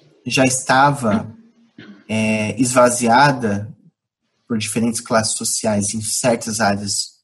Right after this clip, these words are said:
das cidades, ela continua, né, sendo habitada, né, em, em várias áreas da cidade em que simplesmente a casa não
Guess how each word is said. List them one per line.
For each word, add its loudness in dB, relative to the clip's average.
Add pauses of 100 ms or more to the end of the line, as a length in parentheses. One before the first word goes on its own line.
das -6
cidades, -2 (1000)
ela 4
continua, 2 (420)
né, -2
sendo 0 (440)
habitada, 0 (560)
né, -4
em, 0
em 4
várias 4
áreas 2
da -2
cidade 0
em -2
que -8
simplesmente 0
a 0
casa 2
não 2